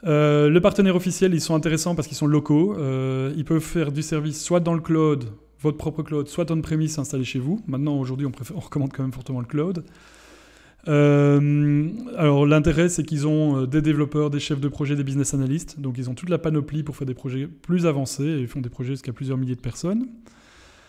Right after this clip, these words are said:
Euh, ou alors, on a un service pour les entreprises qui ne veulent pas acheter de services, qui veulent acheter un minimum de services, plutôt les petites entreprises qui ne veulent pas payer des consultants par jour.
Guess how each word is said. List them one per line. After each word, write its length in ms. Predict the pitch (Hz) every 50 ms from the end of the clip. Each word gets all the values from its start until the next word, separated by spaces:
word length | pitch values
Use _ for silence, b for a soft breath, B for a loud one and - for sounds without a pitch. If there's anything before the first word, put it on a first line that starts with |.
| b b b b b b b - -
Euh, 320 | 160 151 151 151 147 151
ou 140 | 165 175 160
alors, 160 | 165 190 190
on 60 | 196 190
a 40 |
un 60 | 175 156
service 340 | 160 - 165 151 185 180
pour 120 | - - 165
les 100 | 147 156
entreprises 320 | 156 - 170 156 196 190
qui 100 | - 156
ne 60 | 143
veulent 360 | 123 123 131 156 190 220 208 -
pas 120 | 180 165
acheter 220 | 147 - - 151
de 60 | 135 -
services, 260 | - 135 143 135 -
qui 100 | - 143
veulent 160 | 131 139 135
acheter 160 | 131 - -
un 60 | 135
minimum 440 | 131 143 170 202 208 190 180 170 160
de 80 | 147 139
services, 320 | - - 131 123 165 175
plutôt 240 | - - 170 - 208
les 80 | 170 143
petites 380 | - 185 180 - - 190 156
entreprises 420 | 156 151 151 160 147 - 156 147 -
qui 80 | -
ne 60 | 135
veulent 120 | 120 123 123
pas 200 | 120 151 151 156
payer 260 | 151 - - 139 139
des 80 | 127 127
consultants 400 | - 131 117 - 131 - 131 117
par 160 | - 120 117
jour. 380 | 113 131 165 202 220 - -